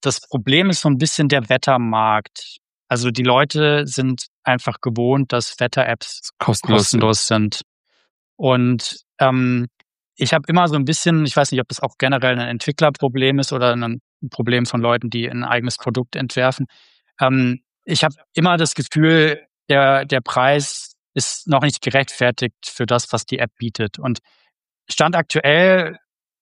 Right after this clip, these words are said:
Speaker 1: ähm, die, die Widgets zum Beispiel, mit denen bin ich richtig happy, die hab ich letztes Jahr, ich hab das komplette letzte Jahr, äh, an den Widgets gearbeitet und die, mit denen bin ich ziemlich happy, aber die App an sich, die schaue ich heute an und die, die entspricht nicht mehr meinen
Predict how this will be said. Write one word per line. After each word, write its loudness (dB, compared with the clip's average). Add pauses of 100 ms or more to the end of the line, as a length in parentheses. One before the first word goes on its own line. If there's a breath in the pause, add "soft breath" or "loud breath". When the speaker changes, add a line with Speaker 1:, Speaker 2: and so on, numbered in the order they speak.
(240)
Speaker 1:
ähm, 2 (840)
die, -4 (220)
die 2
Widgets 2
zum 0
Beispiel, 2
mit 0
denen 2
bin 2
ich -6 (140)
richtig -2
happy, 2
die -2
hab 0
ich -6
letztes -2
Jahr, 2
ich -6
hab -2
das -10
komplette 0
letzte -2
Jahr, 2 (260)
äh, 2
an 0
den -2
Widgets 0
gearbeitet 2 (420 soft breath)
und -2 (140)
die, 0
mit 0
denen 4
bin 2
ich -4
ziemlich -2
happy, 0
aber 0
die -4
App -2
an -2
sich, -2 (500 soft breath)
die -2
schaue 4
ich -2
heute 2
an 2
und -4
die, -2
die -8 (100)
entspricht -2
nicht -4
mehr 0
meinen 0